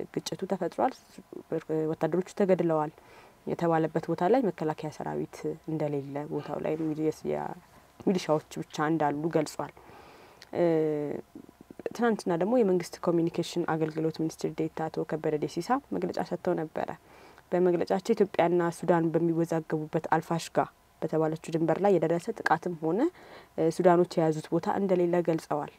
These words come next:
እና አጠቃላይ የሚሰማው ነገር የተለያየ እየሆነ ነው። የሱዳን ሚዲያ፣ ሱዳን ትሪቡን የተባለው በተለይ ታዋቂ ሚዲያ ነው፣ በምስል በቪዲዮ ሳይቀር አንዳንድ፣ እ፣ እንትኖችን አሳይቷል።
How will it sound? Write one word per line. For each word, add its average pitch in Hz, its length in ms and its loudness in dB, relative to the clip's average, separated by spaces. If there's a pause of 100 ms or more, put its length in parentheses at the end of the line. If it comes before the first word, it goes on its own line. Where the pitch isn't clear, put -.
(640)
እና 226 200 0
አጠቃላይ 269 440 4
የሚሰማው 247 480 0
ነገር 269 260 4 (180)
የተለያየ 220 460 4
እየሆነ 156 400 2
ነው። - 200 -4
የሱዳን 233 500 2 (180)
ሚዲያ፣ 185 280 2 (100)
ሱዳን 175 300 0
ትሪቡን 160 300 -2
የተባለው 156 340 -2
በተለይ 156 280 -6
ታዋቂ - 380 -8
ሚዲያ 151 300 -2
ነው፣ 233 180 -4
በምስል 185 580 -2 (460)
በቪዲዮ 202 360 4
ሳይቀር - 420 0 (300)
አንዳንድ፣ 180 440 -2 (840)
እ፣ - 120 -4 (360)
እንትኖችን 170 440 -4
አሳይቷል። 175 500 -2